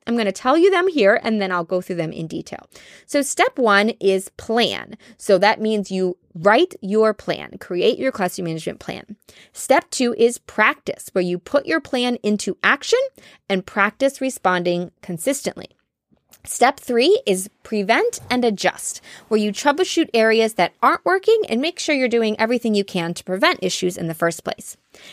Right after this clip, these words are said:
And then step four is restart. And that actually happens at the beginning of the next school year, where you'll use your new skills and confidence to start the new year right. So let's go through these steps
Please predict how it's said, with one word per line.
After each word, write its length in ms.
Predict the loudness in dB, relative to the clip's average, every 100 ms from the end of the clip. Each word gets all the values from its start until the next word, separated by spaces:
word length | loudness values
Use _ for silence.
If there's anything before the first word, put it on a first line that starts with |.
| -2
And 180 | 2 4
then 140 | 4
step 280 | 2 2 2
four 420 | 4 6 8 6 4
is 260 | 4 4 -2
restart. 920 | -8 -6 -2 0 0 -2 -4 -4 -4 -2
And 100 | 2
that 140 | 2
actually 240 | 2 -2
happens 420 | 0 0 0 -2 -2
at 100 | -4
the 80 | -4
beginning 760 | -6 -6 -8 -6 -2 0 2 2
of 100 | 2
the 100 | 2
next 280 | 2 0
school 220 | -2 2 4
year, 320 | 4 0 -4 -10 -20 0
where 140 | 2
you'll 180 | 4 4
use 320 | 4 0 2
your 100 | 2
new 240 | 2 2
skills 380 | 0 2 2 2
and 180 | -2 -8
confidence 640 | -4 -4 -2 -2 -2 -4 -12
to 140 | -8 -6
start 480 | -6 0 2 2 -2
the 160 | 2 4
new 400 | 4 2 0 -2 -6
year 520 | -12 -4 -2 -2 -6 -10 _ _
right. 380 | -6 -6 -12 -20 _ -20 -20
So 180 | 0 4
let's 260 | 4 2 2
go 140 | 2 2
through 140 | 2
these 180 | 2 0
steps 400 | 2 0 0 -4